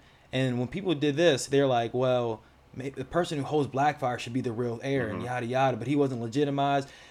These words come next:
Speaker 1: But then, of course, on his
Speaker 2: On his
Speaker 1: dying,
Speaker 2: deathbed.
Speaker 1: on his deathbed,
Speaker 2: This motherfucker.
Speaker 1: but this dude, he wants to stir the pot.
Speaker 2: Yeah,
Speaker 1: He's
Speaker 2: he
Speaker 1: like,
Speaker 2: did.
Speaker 1: Let me see
Speaker 2: He's
Speaker 1: what I
Speaker 2: like,
Speaker 1: can
Speaker 2: "You
Speaker 1: do to
Speaker 2: know
Speaker 1: really
Speaker 2: what? I'm
Speaker 1: fuck
Speaker 2: about
Speaker 1: shit
Speaker 2: to go
Speaker 1: up."
Speaker 2: out. Let's, let's just
Speaker 1: And he
Speaker 2: go with a
Speaker 1: legitimizes
Speaker 2: bang.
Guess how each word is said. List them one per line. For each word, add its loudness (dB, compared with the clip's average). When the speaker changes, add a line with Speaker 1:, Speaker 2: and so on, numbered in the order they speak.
Speaker 1:
But 0
then, 8
of 2
course, 4
on -2
his 0
Speaker 2:
On -
his 0
Speaker 1:
dying, 4
Speaker 2:
deathbed. 2
Speaker 1:
on 6
his 6
deathbed, 6
Speaker 2:
This 2
motherfucker. -2
Speaker 1:
but 4
this 10
dude, 8
he 8
wants 6
to 2
stir 4
the 0
pot. 2
Speaker 2:
Yeah, 0
Speaker 1:
He's 4
Speaker 2:
he 6
Speaker 1:
like, 8
Speaker 2:
did. 4
Speaker 1:
Let 4
me 2
see 0
Speaker 2:
He's 6
Speaker 1:
what 6
I 8
Speaker 2:
like, 6
Speaker 1:
can 2
Speaker 2:
"You 4
Speaker 1:
do 8
to 6
Speaker 2:
know 6
Speaker 1:
really 8
Speaker 2:
what? -4
I'm 6
Speaker 1:
fuck 4
Speaker 2:
about 2
Speaker 1:
shit 6
Speaker 2:
to 4
go 6
Speaker 1:
up." 4
Speaker 2:
out. 0
Let's, 0
let's 4
just -2
Speaker 1:
And 2
he 2
Speaker 2:
go 10
with 10
a 2
Speaker 1:
legitimizes 6
Speaker 2:
bang. -2